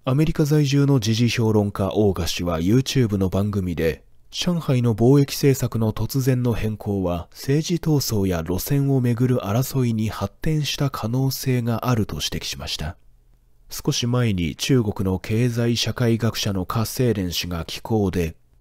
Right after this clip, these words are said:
「習近平は江沢民派の巣窟である上海を一掃するチャンスを得た」と書いていました。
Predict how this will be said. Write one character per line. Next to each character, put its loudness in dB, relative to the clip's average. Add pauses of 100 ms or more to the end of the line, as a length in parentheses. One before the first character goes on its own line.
(100)
「習 2
近 -2
平 0
は 0
江 0
沢 -2
民 2
派 -2
の 2
巣 -4
窟 4 (260)
で 0
あ -2
る 2
上 0
海 -2
を 0
一 -2
掃 -2
す -2
る 2
チ -4
ャ 2
ン 0
ス -6
を 4
得 -2
た」 -4
と -4
書 -6
い -6
て -10
い -8
ま -10
し -6
た。 -6